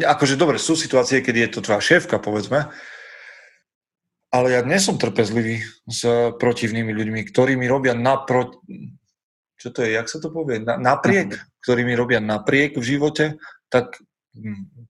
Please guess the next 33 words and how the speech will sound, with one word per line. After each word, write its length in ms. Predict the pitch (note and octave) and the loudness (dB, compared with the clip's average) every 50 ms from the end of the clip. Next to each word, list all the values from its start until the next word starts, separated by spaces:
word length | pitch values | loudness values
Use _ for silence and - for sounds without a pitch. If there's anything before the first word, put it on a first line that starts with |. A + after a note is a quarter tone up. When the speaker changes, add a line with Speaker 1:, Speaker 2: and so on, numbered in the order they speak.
| _ | _
Speaker 1:
s 120 | _ - - | _ -10 -2
trp-, 260 | - D3 D#3 D#3 - - | 0 0 0 0 -6 -8
s 300 | C3+ C#3 B2 - - _ | -8 -8 -8 -8 -10 _
protivnou 420 | - D3+ D#3+ D#3 G3 F3+ C#3+ A#2+ | 2 2 2 2 -2 -2 -2 -2
ženou 540 | G#2+ F#2+ B2 C#3 D3+ D#3+ D#3+ E3+ E3 D3+ D3+ - - - - _ | -2 0 -2 0 0 0 0 0 -2 -4 -12 -20 -20 -20 -20 _
si 160 | - - B2 | -12 -12 -10
poradíš 400 | A2+ - C3 C#3+ C#3 B2 A#2+ G2+ | -2 2 2 2 2 0 -2 -2
najlepšie 300 | A#2+ B2+ C#3 C#3 - - - | 0 -2 -2 -2 -4 -6 2
tak, 160 | - D3 D3 | 2 2 2
že 160 | B2 B2+ B2 | 4 0 0
jej 60 | - | 2
povieš, 240 | - C3 C3 C#3+ B2+ | 2 2 2 2 2
že 100 | A2 C3 | 2 0
je 80 | C3+ C3+ | 0 2
protivná. 460 | - C3 A#2+ - - G2+ G2 G2 F#2+ - - _ _ _ _ _ _ _ _ _ _ _ _ _ _ _ - | 2 0 0 0 -4 -6 -6 -6 -8 -10 -14 _ _ _ _ _ _ _ _ _ _ _ _ _ _ _ 0
Alebo 240 | B2+ B2+ C#3 C#3+ C#3 | 2 2 4 2 0
čo 160 | - - E3+ | 0 2 0
ti 240 | D#3+ - - B2+ A#2 | 0 2 2 2 2
je 40 | A2+ | 4
na 160 | A2+ A2+ G#2+ | 2 0 0
nej 100 | A2 A2 | 0 -2
protivné? 560 | G2+ - A2 G#2 G2 - G#2 F#2+ - C2 - - - _ _ _ _ _ _ _ _ _ _ _ _ _ _ _ _ _ _ _ _ _ _ _ _ _ _ - | -2 -2 -4 -4 -4 -4 -10 -10 -10 -12 -14 -16 -18 _ _ _ _ _ _ _ _ _ _ _ _ _ _ _ _ _ _ _ _ _ _ _ _ _ _ -2
Speaker 2:
Mhm. 80 | A#2 | -2
Speaker 1:
Nie? 160 | G#2+ G2+ - - - | 0 0 -2 -4 -4
A 80 | - B2 | -4 0
máš 240 | B2+ C#3 C#3+ C3 | 2 2 2 2
po 100 | - D3+ | 2 -2
probléme. 460 | C3+ - A2+ A2 G#2 G#2+ G#2 G2+ G#2 G2 | 0 2 0 0 0 0 -2 -2 -2 -2
Tak 160 | A#2 A2 - | -2 -2 0
tú 100 | - D#3 | -2 -2
ženu 400 | C3 D3 D3+ D3+ C#3+ C#3 C3 - | 0 0 0 0 -2 -4 -6 -8
už 220 | - - B2+ A#2 C#3 | -8 -8 -6 -2 0
neuvidíš. 680 | C3+ A#2 G#2 G2+ G#2 G2 A2+ C3 C#3 - - - _ | 0 0 0 -2 -4 -2 -2 -2 -2 -4 -8 -10 _